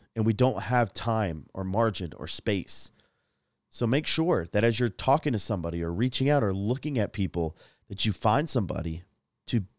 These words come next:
that has the time and the accessibility that you need in order for that mentorship to be successful. The next is, uh,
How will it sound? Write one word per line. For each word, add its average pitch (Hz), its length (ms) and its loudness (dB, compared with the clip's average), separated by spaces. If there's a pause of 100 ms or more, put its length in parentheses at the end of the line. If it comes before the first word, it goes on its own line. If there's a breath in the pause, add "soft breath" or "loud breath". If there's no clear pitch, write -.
that 110 160 2
has 117 340 2
the 120 80 -4
time 104 580 -4
and 98 100 -4
the 92 60 0
accessibility 92 960 -2 (1000)
that 98 180 -4
you 104 100 2
need 101 420 0 (120)
in 101 120 -4
order 98 140 0
for 98 100 -6
that 90 120 -2
mentorship 95 540 -4
to 82 60 -14
be 85 80 -8
successful. - 640 -6 (1300)
The 110 120 2
next 143 380 4
is, 113 380 6
uh, 98 160 6